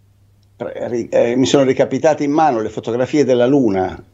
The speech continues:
delle missioni Apollo con l'occhio del fotografo e sono saltato sulla sedia,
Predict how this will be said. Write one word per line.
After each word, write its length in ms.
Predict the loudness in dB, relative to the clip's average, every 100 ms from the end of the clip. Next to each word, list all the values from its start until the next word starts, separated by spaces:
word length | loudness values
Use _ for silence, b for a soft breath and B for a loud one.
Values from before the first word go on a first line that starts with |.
| _
delle 200 | 0 2
missioni 300 | 2 2 2
Apollo 540 | 2 2 0 2 -2 -2
con 200 | 2 4
l'occhio 300 | 2 0 -4
del 140 | -4
fotografo 760 | -6 0 0 0 -4 -2 -4 b b b b _ _ _
e 80 | -4
sono 160 | -2 0
saltato 420 | 0 0 -2 -2
sulla 220 | 0 0
sedia, 460 | 2 0 0 -6